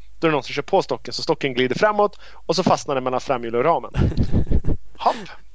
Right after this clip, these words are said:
Speaker 1: Börja om. Och så röp upp på den. Pang. Dunk, så körs den undan av någon.
Speaker 2: <laughs>
Speaker 1: Och det hände tills det var slut med folk. Sen <laughs> lyckades jag ta mig över den.
Speaker 2: Ja, jävlar.
Speaker 1: Men, eh, ja, jag vet inte. Sen så bara,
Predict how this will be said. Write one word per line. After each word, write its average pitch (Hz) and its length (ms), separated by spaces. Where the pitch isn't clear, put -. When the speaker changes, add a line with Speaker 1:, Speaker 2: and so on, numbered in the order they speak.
Speaker 1:
Börja 139 220
om. 294 140
Och 160 140
så 120 140
röp 262 300
upp 208 180
på 214 100
den. 220 180
Pang. 220 400
Dunk, 196 480
så - 140
körs 147 200
den 143 120
undan 113 220
av 110 100
någon. 120 140
Speaker 2:
<laughs> - 480
Speaker 1:
Och 214 60
det 220 60
hände 214 280
tills 196 200
det 196 80
var 185 80
slut 156 440
med 156 120
folk. - 560
Sen 277 380
<laughs> - 80
lyckades 175 400
jag 175 140
ta 156 180
mig 143 120
över 139 200
den. - 120
Speaker 2:
Ja, 127 200
jävlar. 127 400
Speaker 1:
Men, 175 120
eh, 170 440
ja, 160 240
jag 220 80
vet 226 120
inte. 160 120
Sen 220 200
så 226 220
bara, 151 500